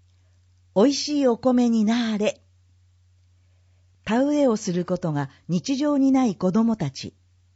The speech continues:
機械で何でもできる便利な世の中ですが、自らの手だからわかることもあります。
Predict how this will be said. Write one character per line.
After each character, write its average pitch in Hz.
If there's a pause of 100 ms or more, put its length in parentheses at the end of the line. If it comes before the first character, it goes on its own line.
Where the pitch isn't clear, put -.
(540)
機 -
械 285
で 196
何 269
で 262
も 233
で 214
き 214
る 175
便 285
利 254
な 208
世 190
の 240
中 175
で 135
す 123
が、 110 (460)
自 285
ら 262
の 214
手 269
だ 247
か 208
ら 175
わ 175
か 262
る 226
こ 175
と 151
も 123
あ 120
り 135
ま 131
す。 -